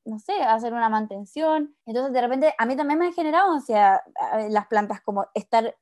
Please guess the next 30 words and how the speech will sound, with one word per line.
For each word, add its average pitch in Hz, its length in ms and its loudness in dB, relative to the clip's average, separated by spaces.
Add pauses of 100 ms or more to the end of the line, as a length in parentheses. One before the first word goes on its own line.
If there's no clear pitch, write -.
en 220 160 -4
el 208 120 -6
cuidado 202 380 0
de 190 80 -2
las 202 160 -4
plantas 196 500 -2
y 190 100 -6
de 196 40 -4
repente 202 380 -10
saber 262 320 2
que 277 80 0
no 262 80 -2
lo 262 80 0
estoy 254 180 -2
haciendo 254 240 -4
lo 240 120 -2
mejor 240 260 -6
posible 220 580 -6 (220)
y 208 100 -8
que 202 100 4
algunas 220 360 0
de 220 80 -2
ellas 214 240 -2
sufren. 220 640 -6 (100)
Y 262 180 -2
es 320 100 -4
normal 370 340 -2 (180)
también. 190 520 -4 (180)
O - 20 -20
sea, 247 600 2